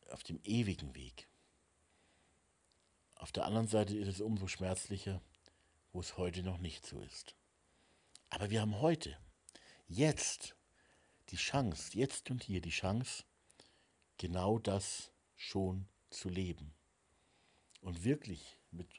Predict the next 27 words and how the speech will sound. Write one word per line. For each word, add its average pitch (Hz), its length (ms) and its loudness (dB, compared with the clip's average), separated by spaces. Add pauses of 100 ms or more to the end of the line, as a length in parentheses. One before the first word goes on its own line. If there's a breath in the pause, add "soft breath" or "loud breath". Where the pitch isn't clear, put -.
(220)
einzelnen 117 520 0
Menschen, 107 360 -2
zumindest 131 520 -2
im 139 100 -4
Kleinen, 85 420 0
zu - 160 -12
leben. 65 360 -12 (720 loud breath)
Was 80 160 -6
im 80 100 -12
Großen 117 460 4
noch 107 160 2
nicht 104 260 -4
geht, 82 280 -6
was - 180 -6
immer 101 360 2 (460 loud breath)
umfassend 120 680 2
gedacht 101 440 2
ist, 110 160 -2
was 98 140 -2
immer 110 300 0
alle 92 200 0
meint, 107 500 0 (440 loud breath)
aber 95 180 -2
es - 140 -4
geht 117 260 0
eben 104 320 -4
nur 104 320 0